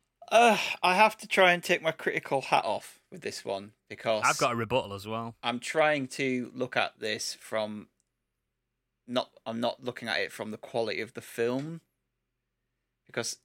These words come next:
Speaker 1: if it was, like, say, The Joker, I absolutely loved that. I thought Maleficent was really good fun. Uh, I, some of the f-, X-Men films I don't have a problem with. They're not all great. Some of them are terrible. So, but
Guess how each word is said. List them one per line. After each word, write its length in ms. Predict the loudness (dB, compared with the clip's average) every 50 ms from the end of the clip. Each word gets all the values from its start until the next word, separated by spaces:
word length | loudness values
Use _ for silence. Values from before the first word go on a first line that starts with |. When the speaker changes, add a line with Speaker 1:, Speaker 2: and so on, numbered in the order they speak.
| _ _
Speaker 1:
if 140 | -8 -4 -4
it 120 | -4 -2
was, 380 | 2 2 4 4 2 0 -4 -8 _
like, 200 | -4 -4 -4 -4
say, 260 | -2 -2 -2 -2 -4 -6 _ _ _
The 60 | -10
Joker, 500 | -4 0 0 0 0 0 0 0 -2 -2 -2 0
I 140 | 2 4 4
absolutely 440 | 4 2 0 -6 -6 -6 -6 -4
loved 180 | -4 -4 -6 -4 -2
that. 220 | 0 0 0 0 -2 -8 _ _ _ _ _ -10
I 60 | -8
thought 240 | -4 -2 -2 -2 -2
Maleficent 420 | -6 -8 -8 -8 -10 -10 -10 -10
was 160 | -12 -12 -10
really 240 | -8 -8 -8 -8 -12 _ _ _ _
good 160 | -12 -12 -12
fun. 640 | -10 -14 -12 -2 0 2 2 4 2 0 -2 -4 -6 -8 _ _ _ _ _ _ _ _ _ _ _
Uh, 420 | -2 0 2 2 2 0 0 -2 -4 -4
I, 140 | -6 -8 -8 -8
some 200 | -10 -10 -8 -6 -6
of 40 | -6
the 60 | -6
f-, 200 | -6 -8 -12 -16 _ _ _ _
X-Men 400 | -2 -2 -2 -2 -4 -4 -6 -6
films 640 | -4 -4 -2 -2 -2 -2 -4 -6 -8 -10 -10 -12 -14 _ _ _ _ _
I 40 | -20 -20 _ _ _ _
don't 120 | -4 -4
have 120 | -4 -4 -6
a 40 | -10
problem 380 | -6 -4 -4 -4 -4 -6 -6
with. 160 | -6 -6 -6
They're 100 | -6 -8
not 160 | -6 -4 -2 0
all 120 | 0 0
great. 220 | 0 0 0 0 0
Some 140 | -4 -8 -12
of 60 | -14
them 100 | -14 -16
are 40 | -16
terrible. 760 | -14 -10 -2 2 2 2 2 0 0 0 0 2 0 -2 -4 _ _ _ _ _ _ _ _ _ _ _ _ _ _ _ _ _ _ _ _ _ _ _ _ _
So, 680 | -8 -6 -6 -4 -2 0 2 4 4 4 4 2 0 -6 _
but 300 | 4 6 6 6 4 0